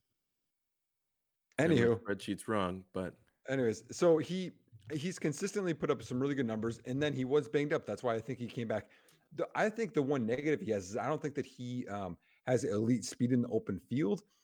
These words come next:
Speaker 2: He kind of has a weird gait where he has a limited stride length. I think that hurts him. He doesn't drive his knee up as far as he probably should to really help out in the open field. But, I mean, in the end, how many guys are in the open field and they get to run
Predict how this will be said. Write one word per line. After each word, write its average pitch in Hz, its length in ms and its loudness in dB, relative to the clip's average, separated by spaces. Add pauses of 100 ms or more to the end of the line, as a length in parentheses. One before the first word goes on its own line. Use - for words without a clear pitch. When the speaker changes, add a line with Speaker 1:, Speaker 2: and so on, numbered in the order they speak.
(220)
Speaker 2:
He 135 100 -6
kind 190 180 -2
of 185 80 -2
has 180 240 2
a 113 120 4
weird 98 680 2
gait 123 300 2
where 110 140 2
he 101 220 -2
has 104 140 2
a 95 60 2
limited 98 440 -2
stride 98 520 -4
length. 160 240 -4
I 110 40 0
think - 180 -12
that - 120 0 (100)
hurts - 280 -2
him. 147 180 -2
He 113 140 -8
doesn't 104 260 -6
drive 98 400 -2
his 85 200 -4
knee 90 220 -2
up 113 120 -4
as 107 100 -4
far 110 220 0
as 113 100 -2
he 95 300 -4
probably 101 380 -4
should 113 340 -4 (320)
to 110 120 -4
really 107 260 2
help 101 280 -2
out 101 240 0
in 104 60 -4
the 104 60 -4
open - 340 -2
field. 139 240 2 (500)
But, 160 240 4 (360)
I 185 40 2
mean, 190 120 4
in 208 160 4
the 190 120 2
end, 170 180 0
how 175 140 0
many 214 160 0
guys 147 300 2
are 135 80 2
in 131 80 0
the 143 60 6
open 147 200 2
field 135 280 2
and 110 180 -4
they 123 100 0
get 135 160 0
to 110 80 -2
run 123 240 0